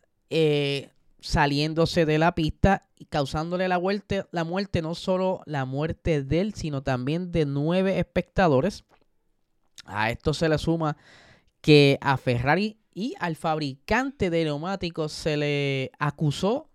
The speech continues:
de homicidio involuntario y hubo un caso en los tribunales, aunque más adelante fue desestimado, pero está la historia girando en torno a esto. Eh, dentro de los protagonistas,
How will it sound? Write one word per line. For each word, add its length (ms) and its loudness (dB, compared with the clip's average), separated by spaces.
de 120 -4
homicidio 640 -2
involuntario 640 -4
y 20 -6
hubo 200 -6
un 100 -8
caso 380 -2
en 80 2
los 120 0
tribunales, 640 2
aunque 320 -4
más 240 -6
adelante 580 0
fue 600 0
desestimado, 800 2
pero 440 2
está 640 -2
la 100 -4
historia 380 -4
girando 420 -6
en 100 -10
torno 300 -4
a 80 -2
esto. 320 -4
Eh, 420 -2
dentro 420 -2
de 80 0
los 140 -2
protagonistas, 960 -4